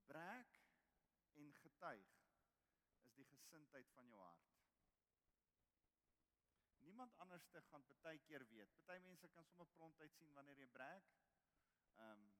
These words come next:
dan kan hulle dit raak sien. En ander ouens gaan dadelik weet wanneer, maar wanneer jy by daai grensgevalle, daai grys gebiede kom, wanneer jy, dan weet partykeer net jy of jy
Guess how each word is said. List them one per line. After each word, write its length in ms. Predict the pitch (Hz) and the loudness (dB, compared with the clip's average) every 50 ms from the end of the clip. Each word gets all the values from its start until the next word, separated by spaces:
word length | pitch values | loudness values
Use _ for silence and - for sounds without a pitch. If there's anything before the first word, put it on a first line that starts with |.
| 101 - - - - - _ _ - _ _ - - _ _ _ _ - | -20 -20 -20 -20 -20 -20 _ _ -20 _ _ -20 -20 _ _ _ _ -4
dan 240 | - 113 123 120 113 | -2 -2 0 -2 -4
kan 180 | - - 120 120 | -6 -6 -6 -4
hulle 200 | 120 117 120 110 | -4 -4 -4 -4
dit 220 | 113 120 120 - - - - 113 | -4 -4 -6 -6 -12 -12 -4 0
raak 240 | 117 117 120 - | 4 4 4 2
sien. 280 | - - - 190 214 202 - - _ _ _ - _ _ _ _ _ _ _ _ _ - | 0 -8 -8 -8 -10 -12 -14 -18 _ _ _ -20 _ _ _ _ _ _ _ _ _ -10
En 80 | 120 123 | -4 -4
ander 200 | 120 147 160 165 | -2 2 2 2
ouens 240 | 170 175 165 151 | 2 2 0 -2
gaan 140 | - 165 156 | -4 -6 0
dadelik 320 | 131 131 135 151 156 147 139 | 4 4 4 4 4 2 -2
weet 180 | 160 160 - | -4 -6 -4
wanneer, 240 | - 143 147 147 127 | -4 -2 -2 -2 -2
maar 200 | 131 151 147 147 131 | 2 2 2 4 4
wanneer 280 | 151 160 214 285 302 | 2 2 2 2 -2
jy 140 | 294 240 208 | -4 -4 -6
by 120 | 190 190 170 | -4 -2 0
daai 280 | 160 151 156 156 151 - - - - - - - - - - - - | 2 4 4 4 2 -2 -8 -20 -20 -20 -20 -20 -20 -14 -10 -8 -6
grensgevalle, 840 | 220 202 202 202 202 196 190 - - - 185 - - 156 147 143 139 | -4 -2 -2 -2 -4 -6 -6 -8 -8 -10 -10 -4 2 2 4 4 6
daai 180 | 127 131 131 127 | 4 4 2 2
grys 420 | - - - 175 170 170 156 - - | -2 -6 -4 -2 -2 -2 -4 -6 -10
gebiede 300 | 160 143 135 143 139 143 | -12 -8 -6 -4 -4 -4
kom, 220 | - - 139 139 131 | -6 -6 -10 -8 -4
wanneer 240 | 127 135 135 139 131 | -4 -2 -2 -2 0
jy, 160 | 135 135 131 127 - - - - - - - - - - _ _ - - - | 0 0 0 -2 -4 -16 -20 -20 -20 -20 -20 -20 -20 -20 _ _ -12 -4 0
dan 200 | 143 147 151 143 120 107 | 2 2 2 0 -4 -4
weet 320 | 113 143 170 190 202 - - | -4 -2 0 0 -2 -4 -6
partykeer 600 | - 180 - - 160 156 147 - - 147 139 127 120 127 120 120 123 139 | -14 -10 -2 0 0 0 0 -2 -2 -2 -2 -2 -4 -8 -8 -8 -6 -4
net 260 | 165 208 233 214 165 - 120 | -2 -2 -2 -2 -4 2 8
jy 180 | 135 139 135 120 104 92 95 - - - - - - - - - - - _ _ _ _ _ - - | 12 12 12 12 10 4 -4 -12 -16 -20 -20 -20 -20 -20 -20 -20 -20 -20 _ _ _ _ _ -20 -16
of 160 | - 120 139 | -8 0 0
jy 60 | 135 | 0